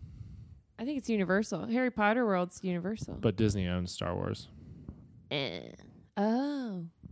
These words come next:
Speaker 2: It's like Ha-, the Harry Potter world.
Speaker 1: Oh,
Speaker 2: You've seen that,
Speaker 1: I
Speaker 2: right?
Speaker 1: see, yeah.
Speaker 2: Where it's like an immersive experience and you go in and it's
Speaker 1: Yes.
Speaker 2: all Harry Potter.
Speaker 1: Yes.
Speaker 2: Same thing, but Star Wars.
Speaker 1: Okay.
Speaker 2: And so this book is all about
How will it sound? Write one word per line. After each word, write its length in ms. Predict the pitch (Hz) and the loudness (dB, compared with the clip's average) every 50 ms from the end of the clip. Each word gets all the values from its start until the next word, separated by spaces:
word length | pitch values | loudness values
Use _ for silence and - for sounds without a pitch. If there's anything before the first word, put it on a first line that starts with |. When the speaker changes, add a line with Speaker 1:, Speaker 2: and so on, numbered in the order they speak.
| - - - - - - _ | -16 -16 -16 -18 -20 -10 _
Speaker 2:
It's 180 | 127 120 - - | -8 -6 -6 -4
like 360 | 107 110 117 120 120 113 - - | 2 4 6 6 6 4 2 0
Ha-, 140 | 120 104 | -2 -2
the 120 | 95 107 101 | -2 -2 0
Harry 200 | 101 110 104 101 | 0 2 0 0
Potter 240 | - - 104 104 101 | 0 0 0 2 2
world. 260 | 98 92 95 113 113 | 2 2 4 4 6
Speaker 1:
Oh, 40 | 110 | 6
Speaker 2:
You've 120 | 127 120 | 6 6
seen 160 | 117 - 117 101 | 6 6 6 6
that, 220 | 101 98 92 90 | 6 6 6 4
Speaker 1:
I 20 | |
Speaker 2:
right? 260 | 90 92 - - - - | 4 4 4 4 4 2
Speaker 1:
see, 120 | 202 175 | -2 -6
yeah. 200 | 175 185 170 - | -4 -4 -4 -2
Speaker 2:
Where 120 | - 110 101 | 0 0 0
it's 120 | 101 - | 2 2
like 240 | 107 101 95 - - - | 2 2 2 0 -6 -10
an 160 | - 110 101 | -8 -8 -6
immersive 440 | 95 101 104 104 101 - - 104 98 | -4 -2 -2 -2 0 4 4 4 4
experience 520 | 101 90 - - 113 107 101 101 98 - - | 4 2 0 -2 -2 0 0 0 -2 -2 -2
and 80 | 101 | -2
you 80 | 95 95 | 0 2
go 220 | 95 92 95 95 | 2 2 2 2
in 200 | 95 98 98 95 | 0 0 0 0
and 120 | 92 90 92 | -2 -2 -2
it's 80 | 92 | -2
Speaker 1:
Yes. 80 | 101 - | 0 2
Speaker 2:
all 260 | 101 92 92 92 90 | 2 2 4 2 2
Harry 200 | 87 104 90 92 92 | 0 -2 -4 -4 -2
Potter. 240 | - 92 95 98 101 | 0 0 4 4 4
Speaker 1:
Yes. 140 | 101 104 - - - - - - | 4 4 0 -6 -16 -18 -16 -14
Speaker 2:
Same 260 | - - - 120 110 98 | -4 2 4 4 4 4
thing, 320 | - 113 101 98 98 92 | 2 2 2 4 2 2
but 180 | 90 90 - - | 2 0 -2 -4
Star 260 | - - 104 85 85 | -2 -2 -2 -2 -2
Wars. 240 | 85 85 - - - | -6 -10 -14 -4 0
Speaker 1:
Okay. 260 | 214 214 - 190 - - 214 196 196 190 - - - - - _ | 0 0 0 0 -6 -8 -8 -10 -10 -12 -16 -20 -20 -20 -16 _
Speaker 2:
And 100 | - 110 | -10 -6
so 100 | - 110 | -6 -4
this 220 | 98 110 139 135 - | 2 4 4 4 4
book 320 | - 123 113 110 - - - | 4 4 4 4 2 0 -6
is 120 | 104 101 | -4 -4
all 220 | 110 107 104 101 98 | 0 0 2 2 2
about 420 | 90 101 98 98 95 95 95 90 | 2 4 4 4 4 4 2 -2